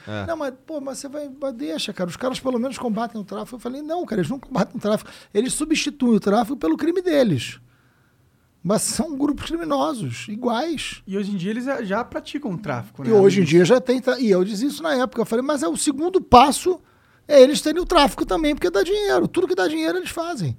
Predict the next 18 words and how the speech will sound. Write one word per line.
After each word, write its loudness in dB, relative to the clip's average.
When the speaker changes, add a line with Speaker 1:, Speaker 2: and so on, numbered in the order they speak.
Speaker 2:
E -6
Speaker 3:
Eles -4
Speaker 2:
dito 0
Speaker 3:
não 0
Speaker 2:
e -6
feito. 0
Speaker 3:
são -4
bonzinhos -6
samaritanos -6
Speaker 2:
Não, -6
não, -6
Speaker 3:
buscando -4
a -2
Speaker 2:
imagina, 2
tudo -2
Speaker 3:
justiça 0
da 2
Speaker 2:
assassino. 0